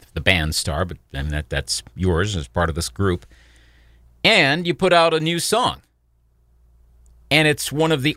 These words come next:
all-time classics. You find yourself having a pretty cool year. That's the kind of year Marshall Thompson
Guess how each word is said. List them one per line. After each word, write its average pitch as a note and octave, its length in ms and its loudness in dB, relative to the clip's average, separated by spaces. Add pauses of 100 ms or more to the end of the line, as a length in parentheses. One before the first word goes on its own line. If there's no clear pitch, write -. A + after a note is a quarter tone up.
all-time C#3+ 1600 2
classics. - 760 -4 (380)
You G3 80 -8
find D#4+ 260 2
yourself E3 280 0
having D3+ 260 2
a A2+ 40 -6
pretty C#3 380 0
cool C3+ 320 -2
year. A#2+ 360 -2 (1300)
That's G3 300 4
the C3 100 -14
kind D#3 200 0
of C3 60 0
year B2 140 2
Marshall A2 400 -2
Thompson G2+ 580 -4